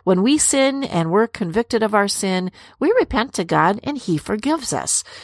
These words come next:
We confess our sin to the people we've sinned against and we ask their forgiveness. We also might need to, uh, confess our sin to others who weren't directly affected by it, but might need to know about it.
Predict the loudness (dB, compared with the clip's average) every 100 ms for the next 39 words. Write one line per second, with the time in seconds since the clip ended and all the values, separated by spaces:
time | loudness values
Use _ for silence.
0 | -4 0 0 -2 -8 -4 0 0 2 0
1 | 0 0 0 0 -4 -4 -6 -6 -2 0
2 | 0 -2 -4 -4 -4 -2 -2 -2 -6 -6
3 | -4 -4 0 0 0 0 2 2 -2 -4
4 | -4 -6 -6 -6 -8 -14 -18 -2 2 4
5 | 2 2 0 2 0 -2 -4 -2 -2 -2
6 | -2 -4 -4 -4 0 2 2 2 0 0
7 | 0 0 2 2 0 -2 -2 -4 -4 -6
8 | -6 -4 -6 0 -2 0 -4 -4 -6 -6
9 | 0 0 0 -4 0 2 2 0 -8 -20
10 | -4 0 2 0 0 -2 -4 -4 -4 -2
11 | -2 -2 -6 -10 -12 -16